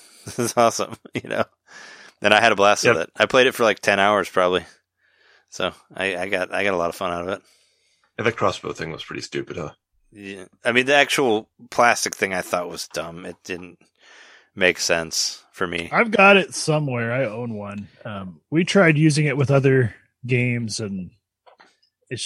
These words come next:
Speaker 3: just dumb, no matter how you spin it.
Speaker 1: It's really dumb, yeah. And, and the way it's shaped, and, like, you use the trigger, but the trigger's back,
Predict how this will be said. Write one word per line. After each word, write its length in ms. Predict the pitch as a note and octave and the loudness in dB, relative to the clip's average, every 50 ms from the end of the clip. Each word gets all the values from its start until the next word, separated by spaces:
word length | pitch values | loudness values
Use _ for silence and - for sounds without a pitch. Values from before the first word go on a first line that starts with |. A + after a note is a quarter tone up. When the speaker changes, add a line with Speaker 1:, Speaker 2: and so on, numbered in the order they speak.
| - - | -10 -10
Speaker 3:
just 280 | - G2+ - - - - | -10 -10 -10 -10 -10 -10
dumb, 320 | F#2 F#2 F2+ F#2 F2+ - _ _ - | -10 -10 -10 -10 -12 -16 _ _ -16
no 100 | A#2+ G#2+ | -14 -12
matter 300 | G2 G2 F#2 F#2 F2 F2 F2 | -10 -10 -10 -10 -12 -12 -14
how 180 | E2+ G2 F#2+ | -14 -14 -14
you 120 | F#2 F#2 F2 | -14 -12 -12
spin 240 | - - G#2+ G2 G2 | -14 -14 -14 -16 -18
it. 80 | G2 _ _ _ _ _ _ _ _ - | -18 _ _ _ _ _ _ _ _ -8
Speaker 1:
It's 180 | A#2+ G#2+ - A#2 | -6 -6 -4 -2
really 200 | G#2 F#2 E2 D#2+ | -2 -2 -2 -4
dumb, 300 | D#2+ D#2+ E2 D#2+ D#2 E2 | -6 -8 -8 -8 -10 -10
yeah. 140 | E2+ E2+ G2+ | -8 -6 -2
And, 180 | A2 C3 D3+ | -2 0 0
and 180 | E3 D#3 D3+ D#3 | 0 0 0 0
the 80 | E3 | 2
way 140 | E3+ F3 E3+ | 2 2 2
it's 100 | D3+ B2 - | 0 0 0
shaped, 400 | - - D3 C#3 C#3 C3+ - - | 2 4 4 2 2 0 -2 -4
and, 100 | A2+ A2+ | -2 0
like, 180 | A#2 G#2+ - - | -2 -2 -2 -2
you 80 | A#2 | -4
use 220 | A2+ A#2+ A#2+ - - | -2 -2 -4 -4 -6
the 60 | G2+ | -4
trigger, 360 | - - B2 A#2 B2 A#2+ A2+ | 0 0 0 2 2 0 0
but 140 | A2 G#2+ - | -2 -4 -6
the 60 | - | -6
trigger's 300 | - - B2 A#2 A#2 A2 G2+ | -4 0 0 0 0 -2 -2
back, 260 | A2 A2 G#2 - | -2 -2 -2 -4